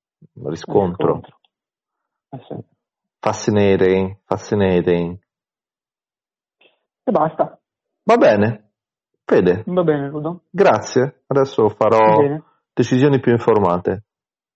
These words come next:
Speaker 2: Perfetto.
Speaker 1: <laughs>
Speaker 2: Allora ci sentiamo domani.
Speaker 1: A domani, buona giornata.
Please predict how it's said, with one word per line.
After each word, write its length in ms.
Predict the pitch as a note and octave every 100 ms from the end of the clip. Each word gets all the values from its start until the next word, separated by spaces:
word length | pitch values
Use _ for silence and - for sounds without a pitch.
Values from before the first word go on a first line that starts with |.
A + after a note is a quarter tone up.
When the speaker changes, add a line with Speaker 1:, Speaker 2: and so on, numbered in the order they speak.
| _ _ _ _
Speaker 2:
Perfetto. 600 | - C#3 - - - - _ _ _ -
Speaker 1:
<laughs> 480 | - - G#2 - _ _ C#3+
Speaker 2:
Allora 240 | C#3+ F3
ci 140 | G3 G#3+
sentiamo 260 | D#3 C#3+ C3+
domani. 320 | C3+ B2 D3 -
Speaker 1:
A 120 | D#3+
domani, 320 | E3+ C3 G#2+
buona 160 | A2+ D#3+
giornata. 440 | C#3+ G2+ F2 G2